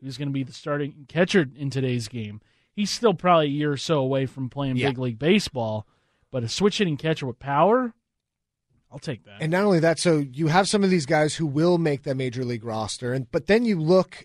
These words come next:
Speaker 2: at some of these guys who will go back down to the triple A level or, or down to the minor leagues, and that farm system is so vastly different than what it was.
Speaker 1: Yes.
Speaker 2: Even last year, that this team actually has a farm system worth something, and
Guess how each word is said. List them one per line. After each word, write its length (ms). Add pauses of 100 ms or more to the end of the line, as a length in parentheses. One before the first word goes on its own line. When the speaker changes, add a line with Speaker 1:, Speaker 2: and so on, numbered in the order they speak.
(140)
Speaker 2:
at 120
some 140
of 40
these 140
guys 220
who 100
will 180
go 140
back 280
down 220
to 80
the 100
triple 360
A 120
level 440
or, 220 (320)
or 80
down 240
to 60
the 80
minor 360
leagues, 380
and 160 (880)
that 280
farm 260
system 380
is 120
so 680
vastly 800
different 460
than 160
what 160
it 80
was. 240
Speaker 1:
Yes. 140
Speaker 2:
Even 400
last 560
year, 280
that 260
this 280
team 380 (100)
actually 480
has 240
a 60
farm 400
system 600
worth 280
something, 680 (340)
and 160